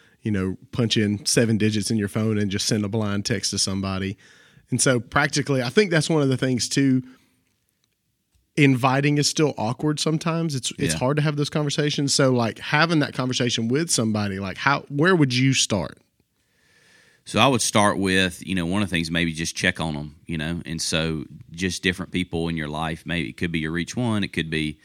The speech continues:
Speaker 2: someone else that you know, it could be a neighbor, it could be a friend, could be a family member or whatever. And so I would say just originally start with, you know, shooting 'em a text, calling 'em and just checking on 'em, you know, just, "Hey, I'm thinking about you," uh, checking on them, you know, say, "Hey,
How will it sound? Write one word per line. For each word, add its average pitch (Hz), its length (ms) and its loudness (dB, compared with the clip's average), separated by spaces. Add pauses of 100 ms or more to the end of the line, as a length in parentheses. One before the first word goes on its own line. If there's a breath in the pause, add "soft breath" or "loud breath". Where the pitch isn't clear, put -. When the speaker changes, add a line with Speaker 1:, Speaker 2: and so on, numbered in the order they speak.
(320 soft breath)
Speaker 2:
someone 95 300 0
else 90 180 0
that 87 160 -4
you 82 80 -4
know, 82 120 -2
it 82 80 -4
could 85 120 -4
be 80 100 -2
a 78 40 -4
neighbor, 80 480 -2
it 71 80 -14
could 82 200 -4
be 80 340 -2
a 76 40 -6
friend, 85 400 -2
could 82 120 -6
be 73 80 -4
a 71 40 -10
family 82 340 -4
member 80 340 -4
or 80 40 -6
whatever. 80 380 -4
And 80 80 -8
so 90 100 -6
I 104 80 0
would 104 140 -2
say 80 340 -2
just - 360 -6 (100)
originally 82 420 -4
start 78 340 -4
with, 78 360 -8
you 87 100 -6
know, 78 240 -8 (160)
shooting - 280 -2
'em 92 80 -2
a 85 40 -4
text, - 400 0
calling 95 380 0
'em 98 140 -2
and 85 100 -4
just 85 160 -6
checking 92 300 -2
on 73 180 -8
'em, 69 140 -12
you 82 100 -8
know, 78 140 -6
just, 85 200 -8
"Hey, 87 160 0
I'm 78 140 -4
thinking 90 240 -4
about 85 360 -4
you," 90 180 -2 (720 soft breath)
uh, 76 380 -6
checking 101 360 0
on 90 220 0
them, 90 600 -2
you 82 120 -6
know, 76 80 -8
say, 80 160 -4
"Hey, 85 240 -2